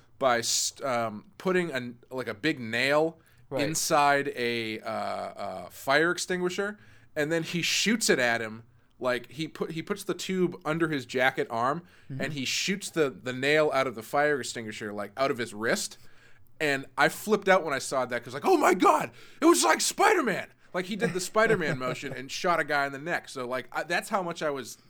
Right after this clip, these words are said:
Speaker 2: So you were
Speaker 1: dying for
Speaker 2: looking, you were looking for validation of comics in different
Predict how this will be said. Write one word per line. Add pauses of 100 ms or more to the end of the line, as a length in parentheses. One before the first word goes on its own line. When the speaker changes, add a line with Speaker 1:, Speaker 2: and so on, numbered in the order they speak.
(160)
Speaker 2:
So
you
were
Speaker 1:
dying
for
Speaker 2:
looking, (300)
you
were
looking
for
validation
of
comics (160)
in
different